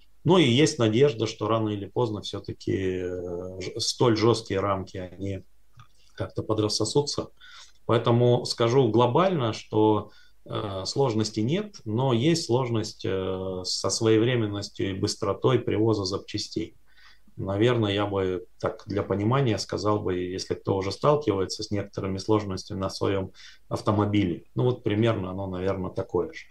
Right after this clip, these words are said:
Иногда некоторые эксклюзивные вещи приходится долго ждать. А, не столь лояльны стали наши европейские друзья или, там, американские друзья в плане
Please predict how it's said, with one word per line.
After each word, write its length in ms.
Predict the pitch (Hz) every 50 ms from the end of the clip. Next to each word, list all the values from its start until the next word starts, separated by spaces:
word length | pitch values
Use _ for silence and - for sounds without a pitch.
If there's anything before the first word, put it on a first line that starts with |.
| -
Иногда 480 | 92 95 92 90 95 110 123 127 123 - - - - - - -
некоторые 720 | 110 113 110 110 117 - - - 95 95 95 92 92 -
эксклюзивные 720 | - - - 120 113 107 110 113 107 101 98 98 98 92
вещи 520 | 104 127 147 147 - - 117 107 - - - - - - - -
приходится 520 | - 101 - - 110 107 95 - - -
долго 340 | 92 104 98 95 92 92 90
ждать. 420 | 87 90 110 131 147 156 151 - - - - - - - - - - - - - - - - -
А, 400 | 95 92 92 90 90 90 90 92
не 200 | 95 104 113 113
столь 320 | - - - 147 135 113
лояльны 520 | 107 104 104 107 110 110 98 90 90 90 87
стали 360 | - - - 92 92 92 90
наши 360 | 92 92 92 - - - 95
европейские 800 | 92 92 92 92 92 - - 98 95 - - - - 90 87 85
друзья 540 | 95 95 98 90 92 95 95 90 87 85
или, 720 | 85 87 87 90 87 87 90 90 90 87 87 87 87 87 - -
там, 720 | - 87 85 85 87 90 92 92 95 95 95 92 92 92
американские 720 | 95 92 95 92 90 92 - - 98 92 - - - 92 90
друзья 380 | 87 92 92 90 - 92 92 90
в 100 | - -
плане 380 | 98 98 95 92 92 87 -